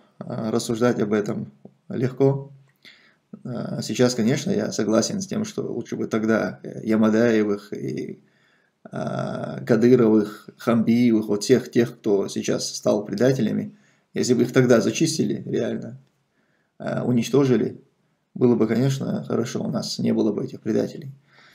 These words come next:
Но на тот момент никто этого не знал. На тот момент Ямадаев был командующим, а, а, по-моему,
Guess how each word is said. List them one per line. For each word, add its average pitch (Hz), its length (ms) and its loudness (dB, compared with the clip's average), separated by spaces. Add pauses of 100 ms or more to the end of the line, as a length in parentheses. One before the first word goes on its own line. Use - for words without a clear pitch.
(260)
Но 139 180 4
на 156 140 4
тот 208 180 6
момент 139 320 2
никто 113 380 0
этого 110 260 2
не 107 140 2
знал. 123 340 0 (380)
На 110 180 -2
тот 131 220 0
момент 117 440 0 (840)
Ямадаев 120 760 4 (920)
был 120 560 0
командующим, 120 960 2 (160)
а, 180 720 -10 (1700)
а, - 520 -6
по-моему, 117 720 -4